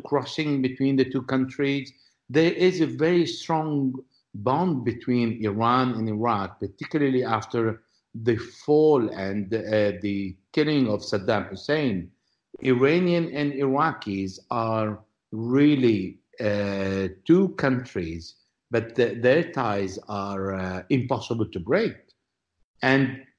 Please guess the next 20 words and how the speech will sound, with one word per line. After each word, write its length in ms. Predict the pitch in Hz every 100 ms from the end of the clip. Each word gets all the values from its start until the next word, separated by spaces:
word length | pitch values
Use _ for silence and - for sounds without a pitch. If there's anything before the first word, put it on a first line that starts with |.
| 120
because 520 | 135 143 185 220 185
the, 140 | 185 190
of 220 | 160 156
the 180 | 156 147
experience 1160 | - - - 185 202 190 127 95 87 90 - _ _ _ -
of 320 | 123 123 123
the 300 | 123 117 113
Iraqis 1000 | 127 110 131 165 - - 104 87 82 82 _ _ _ _
who, 420 | 104 123 120 120
uh, 360 | 113 110 107 107
went 480 | 104 143 202 190 -
through 320 | - 135 123
the 140 | 120
U 180 | 107 117
S 240 | 110 95 -
sanctions 520 | 165 180 - 131 107
during 240 | 120 117
Saddam 420 | 110 117 98 113 101
Hussein 420 | 98 110 101 104
era, 480 | 156 185 143 95 90